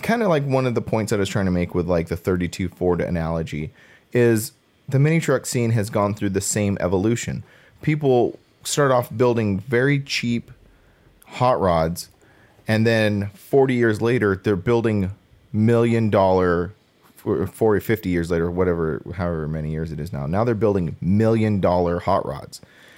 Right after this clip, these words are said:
Now, I'm not saying that people are gonna build, make million dollar mini trucks. I'm just saying that is the same trajectory of starting with these, you know, basic things and then evolving into make, creating this art, automotive art, so to speak.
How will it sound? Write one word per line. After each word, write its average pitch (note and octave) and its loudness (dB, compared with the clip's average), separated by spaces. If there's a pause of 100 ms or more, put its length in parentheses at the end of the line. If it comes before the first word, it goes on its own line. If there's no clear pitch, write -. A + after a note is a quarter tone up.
(140)
Now, D3+ 0
I'm E3 0
not D#3 0
saying C#3 2
that A2+ 0
people A#2+ 2
are A#2 2
gonna A2 0
build, G#2+ 2
make G#2+ -2
million A2 2
dollar G2+ 4
mini C3 -2
trucks. C3+ 0
I'm A2 -2
just A2 0
saying A2+ -2 (300)
that A2 2
is G#2 -2
the G#2+ -2
same A2 0
trajectory G2 0 (180)
of F#2 -2
starting A#2 2
with G2+ 0
these, F#2+ -2 (100)
you G#2 -2
know, F#2 0
basic G#2 -2
things F#2+ -2
and G2 -2
then F#2+ 0
evolving F#2+ 0
into F2+ -2
make, F2+ -2
creating F#2+ 0
this - -6 (420)
art, F2 -2 (540)
automotive F2+ 0
art, E2 -4 (200)
so F#2+ 0
to E2+ 0
speak. - -10